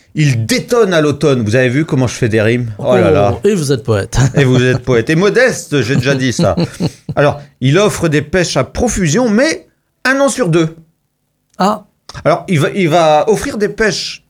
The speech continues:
Speaker 1: tous les ans, mais, euh, un an, il donne un peu moins, et l'année d'après, il donne beaucoup plus, à profusion, donc. Alors, qu'est-ce qui va apprécier notre,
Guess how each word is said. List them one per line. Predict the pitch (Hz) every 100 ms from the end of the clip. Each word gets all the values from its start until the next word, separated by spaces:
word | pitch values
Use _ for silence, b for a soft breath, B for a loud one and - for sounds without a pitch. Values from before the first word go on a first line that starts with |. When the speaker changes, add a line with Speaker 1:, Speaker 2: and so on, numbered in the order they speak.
| -
Speaker 1:
tous | 196
les | 165 131
ans, | 240 302 b b b -
mais, | 151 180 180
euh, | 170 165 156 - - _ _ _ -
un | 185 185
an, | 185
il | 175
donne | 135 131
un | 123
peu | 135
moins, | 120 170 - -
et | 135
l'année | 147 147 139 113
d'après, | 110 123 - 151 143
il | 120
donne | 107 135 143 143 - _ _
beaucoup | 110 147 151 123
plus, | - 92 - -
à |
profusion, | - 151 - 110 110 92
donc. | 82 107 - b b b b b b -
Alors, | 254 202 - -
qu'est-ce | 277 269 -
qui | - 196
va | 170 175 156 143 131
apprécier | - - - 170 - 156
notre, | 127 113 110 - 123 104